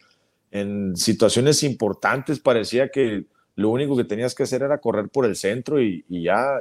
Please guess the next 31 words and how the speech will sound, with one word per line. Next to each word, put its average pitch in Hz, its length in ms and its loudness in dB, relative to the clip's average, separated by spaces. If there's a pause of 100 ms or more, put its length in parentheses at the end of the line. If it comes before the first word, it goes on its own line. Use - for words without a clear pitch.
y 87 80 -14
ya 92 160 0
se 131 120 -6
acababa 104 340 2
el 127 80 2
problema, 110 420 -6
¿no? 135 200 -10 (420)
Eh, 92 500 0 (420)
sí, - 260 2
de 262 80 8
acuerdo 233 300 4
contigo, 208 580 0
pero 123 680 2 (160)
fíjate, 156 320 -2
Burrow 139 440 2
se 180 120 -2
les 131 140 -6
escapó 120 520 -6
en, 160 400 -10
en 98 120 -16
unas 143 220 -4
ocasiones 117 680 -2
ahí. 113 320 2
La, 120 240 0
la 101 160 -2
contención, 131 580 0
más 190 140 4
que 175 100 0
todo, 156 300 4
pienso 143 280 0
yo, 120 320 4